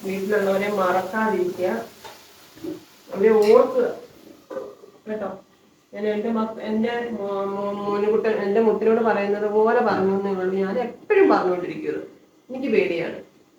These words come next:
മോനുകുട്ടന് മെഴുക്കുവരട്ടിക്കകത്ത് മുളക് പൊടി ഇട്ട് വെക്കുന്നത് ഇഷ്ടം. പക്ഷെ മുളക് പൊടി കുറവും പച്ചമുളക് വേറെ ഇരിക്കുന്നു, അതുകൊണ്ട്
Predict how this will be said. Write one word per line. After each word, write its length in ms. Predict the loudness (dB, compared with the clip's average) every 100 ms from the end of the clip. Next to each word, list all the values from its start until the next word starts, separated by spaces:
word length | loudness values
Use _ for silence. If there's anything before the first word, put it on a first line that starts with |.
| _ -4 -4 -8 -14 _ _ _ _ _ _ _ _ _ _ _ _ _ _ _ _ _ _ _ _ _ _ _ _ _ _ _
മോനുകുട്ടന് 520 | -8 -6 -4 -2 -2 -2
മെഴുക്കുവരട്ടിക്കകത്ത് 680 | 0 -2 -4 -4 -4 -4 -4
മുളക് 320 | -6 -6 -4
പൊടി 160 | 0 2
ഇട്ട് 180 | 0 -2
വെക്കുന്നത് 380 | -6 -10 -12 -14
ഇഷ്ടം. 340 | -16 -16 -18 -18 _ _ _ -20
പക്ഷെ 180 | -10 -4
മുളക് 280 | -2 2 2
പൊടി 140 | 2
കുറവും 420 | 2 0 -4 -4 -6
പച്ചമുളക് 460 | -6 -4 -2 -2 -2
വേറെ 220 | -2 0
ഇരിക്കുന്നു, 400 | -2 -4 -8 -8
അതുകൊണ്ട് 320 | -8 -4 -4